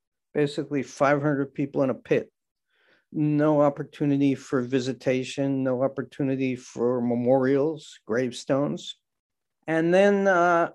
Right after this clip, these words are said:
an entire section of one of these pits collapsed into an apartment house that adjoined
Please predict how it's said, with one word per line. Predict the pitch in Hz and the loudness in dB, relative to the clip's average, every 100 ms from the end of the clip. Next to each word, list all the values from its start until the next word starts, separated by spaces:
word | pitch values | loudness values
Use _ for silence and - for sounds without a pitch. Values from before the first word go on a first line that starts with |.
| _ _ _ _ _ _ _ - | _ _ _ _ _ _ _ -10
an | 175 | -4
entire | 175 151 185 175 170 | -4 -2 0 2 2
section | 160 - 190 190 - 165 | 0 -2 -2 -2 -2 -4
of | 147 | -2
one | 151 | -2
of | 147 | -2
these | 143 127 | -2 -4
pits | - - 170 - - | -8 -2 -2 -2 -14
collapsed | - 156 135 139 143 - 147 | -8 -2 0 0 -2 -4 -2
into | 143 - 147 | -2 -2 -2
an | |
apartment | 131 127 139 143 120 104 | -2 0 0 0 -4 -8
house | - - - - | -12 -14 -16 -12
that | 117 113 | -10 -10
adjoined | 110 117 120 117 113 | -8 -4 -4 -4 -8